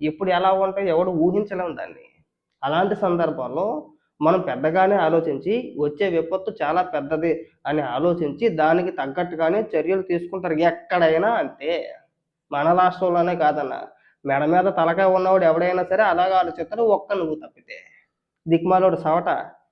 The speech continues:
ఇవాళ వచ్చి ఏం మాట్లాడుతున్నాడు చూసారా? మీరు ఎందుకు చేశారని అడుగుతున్నాడు. ఆర్టీజీఎస్ కార్యాలయంలో కూర్చొని మీరు ముగ్గురు ఎందుకు చేశారు? ఆ తుఫాన్ వచ్చినప్పుడు అలా వదిలేయచ్చు కదా, పోతే పోయేలే జనాలు.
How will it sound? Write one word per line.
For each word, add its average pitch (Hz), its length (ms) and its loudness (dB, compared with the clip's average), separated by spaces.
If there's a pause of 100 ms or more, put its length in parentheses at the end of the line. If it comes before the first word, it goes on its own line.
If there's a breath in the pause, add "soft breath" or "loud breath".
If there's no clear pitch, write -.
(460)
ఇవాళ 175 240 6
వచ్చి 202 140 6
ఏం 202 140 4
మాట్లాడుతున్నాడు 202 540 0
చూసారా? 214 420 -2 (1120)
మీరు 175 140 8
ఎందుకు 170 260 2
చేశారని 240 460 2
అడుగుతున్నాడు. 170 380 -6
ఆర్టీజీఎస్ 214 600 -2
కార్యాలయంలో 190 400 0
కూర్చొని 170 800 -8 (160)
మీరు 170 140 2
ముగ్గురు 160 300 -2
ఎందుకు 208 420 -2
చేశారు? - 540 -8 (380)
ఆ 147 40 -2
తుఫాన్ 175 380 2
వచ్చినప్పుడు 208 300 0
అలా 196 100 4
వదిలేయచ్చు 190 640 0
కదా, 160 120 0
పోతే 175 340 -4
పోయేలే 196 480 -2
జనాలు. 165 720 -6